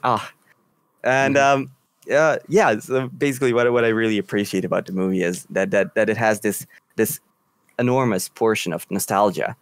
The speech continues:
Speaker 1: of, of video game references, of,
Speaker 2: Mm-hmm.
Speaker 1: of your, your standard teenage angst and, and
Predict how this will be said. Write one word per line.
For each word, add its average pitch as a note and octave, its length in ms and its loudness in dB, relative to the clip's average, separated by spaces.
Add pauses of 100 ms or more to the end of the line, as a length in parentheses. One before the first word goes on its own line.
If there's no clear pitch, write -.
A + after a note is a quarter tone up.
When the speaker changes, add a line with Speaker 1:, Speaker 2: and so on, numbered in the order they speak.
(360)
Speaker 1:
of, F2+ 320 0
of - 200 -6
video A2 280 0
game F#2+ 180 -2
references, F2+ 720 -6
of, F#2 300 -2
Speaker 2:
Mm-hmm. - 100 -6
Speaker 1:
of G2 220 0
your, A2+ 300 0
your A2 300 0 (340)
standard B2+ 480 -2
teenage A#2 400 0
angst G2+ 440 -2
and, F2+ 200 -4
and F#2 180 -4